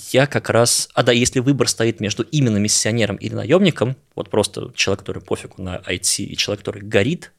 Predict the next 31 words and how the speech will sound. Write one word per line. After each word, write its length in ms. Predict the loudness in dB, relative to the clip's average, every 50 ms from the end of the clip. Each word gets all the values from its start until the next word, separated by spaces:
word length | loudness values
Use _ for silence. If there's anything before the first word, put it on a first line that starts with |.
| _
разбирается, 640 | -8 -6 -4 0 2 2 2 2 2 0 -2 -2 -2 -4 -6
здесь 380 | -8 -4 0 2 2 0 0 -6 _ -6
можно 380 | 0 4 4 4 4 4 0
ответить, 400 | 0 2 0 0 0 -2 -4 -4
что 340 | -4 -4 -2 -2 -4 -4 -4 -4
зависит 400 | -2 0 0 0 0 0 -2 -2
от 100 | -4 -4
задачи, 460 | -2 0 2 2 2 2 0 -2 -4 -8 -12 _ _ _ -10
case 240 | -6 -6 -4 -2
by 160 | 0 -2 -2 -2
case, 340 | -2 -4 -2 -2 -4 -4 -6 -10 -14 -4
но 80 | -2 -2
это 100 | -2 0
плохой 360 | 0 -2 -2 -2 0 0 0
ответ, 340 | 0 2 2 2 0 0 -6 -20 -20 -16 -10
он 240 | -8 -6 -4 -4
скучный. 540 | -4 -6 -8 -6 -4 -4 -4 -4 -6 -10 -16 _ -20 -20 -20 -20 -20 -20 _ -10
Я 240 | -4 0 2 2
считаю, 540 | 4 4 2 4 4 4 4 4 2 -2 -6 _ -12
я 300 | -8 -2 2 2 2 2
бы, 100 | 2 -2
скорее 320 | -4 -4 -4 -6 -4 -2
всего, 420 | -2 -2 -2 0 0 2 0 0 0 -4 -20 -20 _ -14
выбрал 500 | -6 -2 0 2 4 6 4 4 4 2
человека, 500 | -2 -2 -2 -2 0 0 0 0 0 -2
которому 400 | -6 -4 0 0 0 0 0 -2 -4
интересно, 580 | -6 -8 -8 -6 -2 0 0 0 0 -2 -6 -10
который 360 | -10 -10 -8 -6 -6 -4 -4
горит, 360 | -2 -2 -2 -2 -2 -4 -10 -14 _ -20 -20 -20 -20 _ _ _
потому 300 | -8 -6 -4 -4 -2 -2
что 320 | -2 0 2 0 0 0